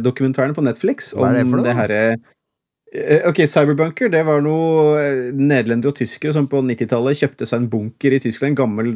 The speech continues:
Speaker 1: nato-bunker, vært sånn her, eh, kontroll- og varslingsbunker, da.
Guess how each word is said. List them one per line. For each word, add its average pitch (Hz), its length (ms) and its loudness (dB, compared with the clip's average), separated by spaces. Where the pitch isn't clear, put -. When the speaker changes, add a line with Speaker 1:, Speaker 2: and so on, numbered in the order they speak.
Speaker 1:
nato-bunker, 113 800 -2
vært 113 140 -6
sånn 113 100 -2
her, 98 80 -2
eh, 104 380 -4
kontroll- 110 460 0
og 107 80 -2
varslingsbunker, 104 1400 -2
da. 214 140 0